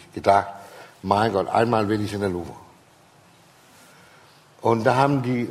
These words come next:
unglücklicherweise die Kinder gefragt <laughs> und hab, hab Louvre so ein,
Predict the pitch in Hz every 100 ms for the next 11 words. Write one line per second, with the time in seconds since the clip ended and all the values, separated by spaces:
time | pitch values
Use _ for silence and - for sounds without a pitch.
0 | - 135 151 147 127 117 113 98 110 135
1 | 131 110 104 120 123 92 - 90 131 -
2 | - - - - - - - - - -
3 | 254 - 294 - 285 - 294 175 311 151
4 | 294 156 285 156 170 - 175 - 254 -
5 | - - - - - - - 254 - 302
6 | - - 135 139 135 139 139 - - 135
7 | 127 123 147 170 160 120 143 139 127